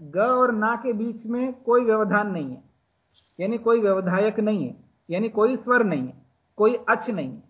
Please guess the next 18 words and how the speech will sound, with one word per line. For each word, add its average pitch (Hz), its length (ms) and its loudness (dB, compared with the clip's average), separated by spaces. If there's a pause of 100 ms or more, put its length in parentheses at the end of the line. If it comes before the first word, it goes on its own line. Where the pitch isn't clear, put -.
(420)
इसलिए 208 240 -2
ग 165 140 -6
और 233 360 4
न 226 400 2
इन 202 140 -4
दोनों 214 380 0
की 254 500 -10 (100)
संयोग 202 360 -2
संज्ञा 139 380 -8
है। - 140 -20 (1700)
ऐसे 233 360 4
ही 262 60 -4
अश्व, 247 520 0 (600)
अश्व 269 440 0
में 220 380 -2 (280)
शकार 233 440 2
और 254 140 6
वकार, 214 680 2